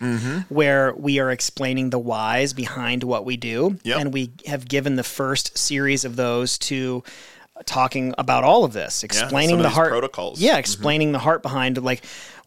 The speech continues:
Speaker 2: it, it, it, there is not one percent of the decision to, like, put an A-frame out and to close the service at ten twenty-five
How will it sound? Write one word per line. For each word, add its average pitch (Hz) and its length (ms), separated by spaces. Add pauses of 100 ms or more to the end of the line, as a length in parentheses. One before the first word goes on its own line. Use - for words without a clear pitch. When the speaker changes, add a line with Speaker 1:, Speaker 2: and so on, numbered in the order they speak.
(380)
Speaker 2:
it, 170 200
it, 175 280
it, - 180
there 180 220
is 180 120
not 185 240
one 160 500
percent 135 680
of 135 140
the 139 80
decision 135 480
to, 131 100
like, 120 220
put 139 180
an 127 80
A-frame 135 460
out 139 300 (140)
and 135 120
to 127 80
close 139 320
the 131 60
service 131 360
at 123 80
ten 131 180
twenty-five 127 720